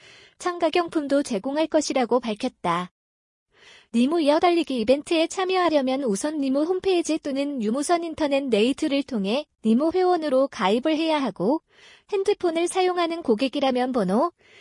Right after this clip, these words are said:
영일일영 이칠영 일육영 일팔영 일구에 관계없이 누구나 참여할 수 있다. 니모 홈페이지에 접속 후 이벤트 메뉴를 클릭하거나 무선 인터넷으로 네이트에 접속해 사.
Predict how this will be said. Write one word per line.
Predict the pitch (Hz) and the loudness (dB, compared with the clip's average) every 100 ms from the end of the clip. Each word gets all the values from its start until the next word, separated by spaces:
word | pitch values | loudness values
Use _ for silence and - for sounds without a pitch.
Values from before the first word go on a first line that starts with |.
| - - | -20 -6
영일일영 | 214 220 254 294 247 311 294 | -2 0 0 0 0 2 2
이칠영 | 294 294 339 330 320 | 0 -4 -2 0 0
일육영 | 320 294 277 269 294 262 | 0 -2 -2 -4 -2 0
일팔영 | 240 262 330 320 330 330 | 0 0 0 0 0 -2
일구에 | 233 233 269 330 - _ - - _ 208 254 | -4 -2 0 0 -2 _ -20 -20 _ 2 2
관계없이 | - 226 247 294 - 330 302 | 2 -2 0 -2 0 -2 -2
누구나 | 202 247 254 | -4 -4 -2
참여할 | 294 392 392 392 349 | -2 -2 0 2 0
수 | - | -2
있다. | 262 - - 170 180 - _ _ _ _ _ 220 | -6 -6 -2 0 0 -4 _ _ _ _ _ 0
니모 | 226 302 | 2 2
홈페이지에 | 339 370 370 349 311 294 294 | -2 0 2 2 2 2 2
접속 | 226 - 285 - | 0 -4 -4 0
후 | 330 | 2
이벤트 | 220 269 294 | 4 2 0
메뉴를 | 320 254 247 262 285 | -2 -2 0 -2 -2
클릭하거나 | - 370 370 359 330 196 196 302 330 _ - - _ | 0 2 2 -2 -2 0 0 -2 -4 _ -20 -20 _
무선 | 208 233 320 | -2 2 2
인터넷으로 | 320 320 339 330 269 285 | 0 -4 -2 -2 0 0
네이트에 | 226 208 277 - 320 | 2 2 0 0 0
접속해 | 311 214 - 277 - 262 330 381 _ | 0 -6 -4 -6 -2 0 0 -2 _
사. | - 285 254 196 | -6 0 0 0